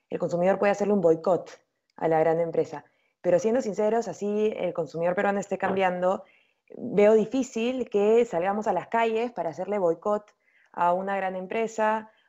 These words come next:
o, eh, por último, dejar de comprarle, ¿no? El boicot, como se le dice. Eh, y en esa línea,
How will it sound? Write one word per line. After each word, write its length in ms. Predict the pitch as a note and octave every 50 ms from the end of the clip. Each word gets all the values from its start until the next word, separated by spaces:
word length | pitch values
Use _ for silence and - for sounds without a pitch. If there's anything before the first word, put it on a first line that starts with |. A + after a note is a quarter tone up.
| _ _ _ -
o, 320 | G#3+ G#3+ A3 A3+ A#3+ B3 -
eh, 400 | - F#3 F3+ E3+ E3+ E3 E3 E3
por 140 | - E3+ F3
último, 320 | G3 F#3+ G3 G#3+ G#3+ G3+ F3
dejar 240 | D#3 - F3+ F#3
de 80 | F#3 F#3+
comprarle, 500 | - D#3+ D#3 - A3 G#3 F3 D3+ D3+ D3
¿no? 120 | D#3 E3
El 100 | E3 E3
boicot, 720 | D3+ D3 - F#3 F3+ F3 E3+ - - - E3 D3+ C#3+ - -
como 180 | - D3+ C#3+
se 140 | C#3 - D3
le 80 | D3 D3
dice. 340 | D#3 D3+ C#3 - D3+ - _ _ _ _ - - - _ _ _
Eh, 360 | - F#3+ F#3 F3+ F3 F3 E3+ E3+ F3 G3 - - _ _ _ _ _ _ _
y 140 | A3 G#3 G#3
en 60 | A#3
esa 160 | C4 B3 C#4+
línea, 520 | C#4 D4 C#4 C4+ C4+ C#4+ C#4 - - -